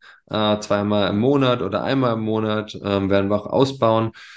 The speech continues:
Äh, und da gibt's eben, äh, Obst und Gemüse auch drin und mit Rezepten und so. Nicht ganz so fancy wie jetzt HelloFresh, ähm, sondern ein bisschen mehr so die Basics muss man schon haben. Ähm, Öl, Salz, ähm, und manchmal auch andere Kräuter. Ähm,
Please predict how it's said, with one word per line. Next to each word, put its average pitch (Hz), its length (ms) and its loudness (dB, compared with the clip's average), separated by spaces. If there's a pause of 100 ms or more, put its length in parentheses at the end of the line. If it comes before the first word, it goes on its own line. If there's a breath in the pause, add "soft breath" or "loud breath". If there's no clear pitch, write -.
(140 loud breath)
Äh, 104 220 2
und 101 180 2
da 98 80 0
gibt's 92 220 -4
eben, 95 460 -2
äh, 95 280 -2
Obst - 240 -6
und 95 80 -2
Gemüse 110 340 8
auch 98 120 2
drin 101 340 0
und 92 120 -2
mit 90 180 -4
Rezepten 123 500 -2
und 90 200 0
so. 107 280 6
Nicht 123 300 0
ganz 120 260 2
so 120 460 0
fancy 113 400 -4
wie 104 80 0
jetzt 101 180 -2
HelloFresh, 101 680 0
ähm, 107 260 -2
sondern 104 300 0
ein 98 40 -4
bisschen 107 240 -4
mehr 101 380 2
so 98 100 0
die 95 80 0
Basics 110 460 2
muss 107 120 -2
man 104 120 0
schon 131 260 0
haben. 127 420 -2
Ähm, 104 320 -2
Öl, 117 480 4
Salz, 110 560 -2
ähm, 98 460 0
und 98 220 -6 (180)
manchmal 101 300 -2
auch - 80 2
andere 117 240 6
Kräuter. 110 640 4 (720 loud breath)
Ähm, 107 720 4